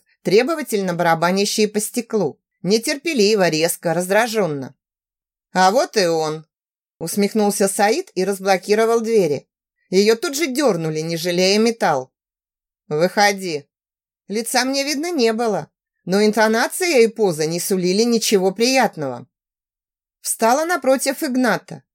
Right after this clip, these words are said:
Он с силой хлопнул дверцей, вздрогнула, отступив на шаг, но уперлась в холод металла. «Я что сказал тебе перед уходом?» Я промолчала и опустила голову. «Не натерпись я страха!» Дерзко ответила бы ему,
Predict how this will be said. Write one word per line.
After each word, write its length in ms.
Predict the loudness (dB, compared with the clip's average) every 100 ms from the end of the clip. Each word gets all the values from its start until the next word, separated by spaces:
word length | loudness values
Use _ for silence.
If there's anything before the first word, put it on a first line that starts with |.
| _ -2
Он 160 | 0
с 40 | 2
силой 360 | 2 2 2
хлопнул 420 | 2 2 2 2 0
дверцей, 640 | 2 2 0 -8 -12 -14 _
вздрогнула, 640 | -4 0 2 2 2 2 2
отступив 480 | 0 -4 -2 -2 -2
на 160 | -2
шаг, 300 | 0 0 0
но 180 | 2 2
уперлась 500 | 2 0 0 0 -4
в 60 | -2
холод 340 | 0 2 0
металла. 600 | 0 0 0 0 -4 -8 _ _ _ _ _ _ _ _ _ _ _
«Я 240 | -6 0 0
что 320 | 0 0 0
сказал 440 | 2 0 2 0
тебе 320 | 0 0 0 0
перед 320 | 0 -2 -2
уходом?» 600 | -4 -2 -2 -2 -8 -10 _ _ _ _ _
Я 200 | 0 0
промолчала 640 | 2 0 0 0 0 2 2
и 80 | 2
опустила 560 | 2 -2 0 4 4
голову. 560 | 4 2 2 0 -4 -10 _ _ _ _ _ _
«Не 180 | 2 4
натерпись 640 | 4 2 0 -2 -6 -4
я 180 | 0 0
страха!» 640 | 0 -2 -2 -2 -6 -8 -10 _
Дерзко 500 | -4 0 0 2 0
ответила 540 | 0 0 0 0 0 0
бы 160 | 0
ему, 400 | -2 -4 -8 -12